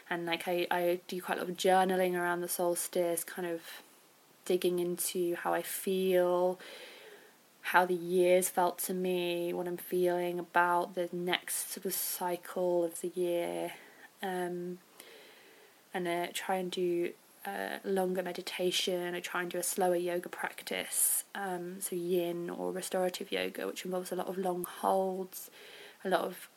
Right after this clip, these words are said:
breathing deeply, um, and just sort of being with the breath in a more meditative way.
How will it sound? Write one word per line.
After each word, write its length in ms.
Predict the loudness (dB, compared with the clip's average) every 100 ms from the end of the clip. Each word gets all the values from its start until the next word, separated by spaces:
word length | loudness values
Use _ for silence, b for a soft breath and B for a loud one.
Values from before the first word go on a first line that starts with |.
| -6
breathing 880 | -2 0 0 0 0 0 -2 -2 -4
deeply, 840 | -6 -8 -6 0 2 2 0 -4 -4
um, 280 | -6 -4 -6
and 100 | -6
just 120 | -6
sort 80 | -4
of 100 | 2
being 280 | 4 4 0
with 140 | -4
the 80 | -6
breath 300 | -6 -6 -4
in 80 | -4
a 40 |
more 180 | -2 0
meditative 640 | -2 -2 -6 -6 -8 -4
way. 260 | 0 0 0